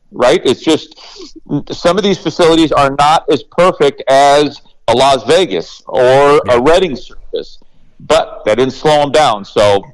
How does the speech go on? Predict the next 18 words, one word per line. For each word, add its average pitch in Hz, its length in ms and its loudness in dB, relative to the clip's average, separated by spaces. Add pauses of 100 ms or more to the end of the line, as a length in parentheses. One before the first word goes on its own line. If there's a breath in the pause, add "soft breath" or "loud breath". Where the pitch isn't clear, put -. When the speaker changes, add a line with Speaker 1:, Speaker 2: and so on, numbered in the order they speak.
Speaker 1:
you 110 140 -8
know, 104 160 0
it, 120 200 0
it 131 140 2
is 151 140 0
the 151 80 -4
temperature. 151 720 0
There's 110 200 -4
plenty 151 300 -2
of 151 80 2
rubber 143 260 2
on 139 200 0
it. 135 100 -6
There's 104 200 -6
plenty 139 300 -4
of 147 80 -4
traction 131 360 0
compound. 127 540 -2